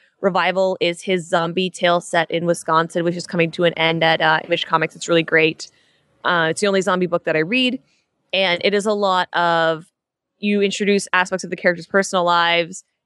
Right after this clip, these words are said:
and that's what drives all of the grossness. And I think that this is a perfect way to tell a Nightwing story because Dick Grayson,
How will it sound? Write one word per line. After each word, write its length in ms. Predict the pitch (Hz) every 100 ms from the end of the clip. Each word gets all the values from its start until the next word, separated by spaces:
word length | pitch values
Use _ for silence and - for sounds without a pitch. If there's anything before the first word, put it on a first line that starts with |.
| -
and 200 | 165 160
that's 220 | 160 -
what 140 | 180
drives 720 | 175 165 160 156 156 156 - -
all 200 | 165 160
of 80 | 156
the 100 | 170
grossness. 640 | 220 226 - 180 151 - - _ -
And 120 | 196
I 60 |
think 220 | - 320 311
that 160 | 240
this 180 | 277 302
is 80 | 269
a 80 | 233
perfect 360 | - 269 247
way 100 | 247
to 80 | 214
tell 300 | 196 - 277
a 80 | 247
Nightwing 340 | 220 202 202
story 280 | 196 208 196
because 240 | 185 196 180
Dick 180 | 208
Grayson, 560 | - 214 208 202 190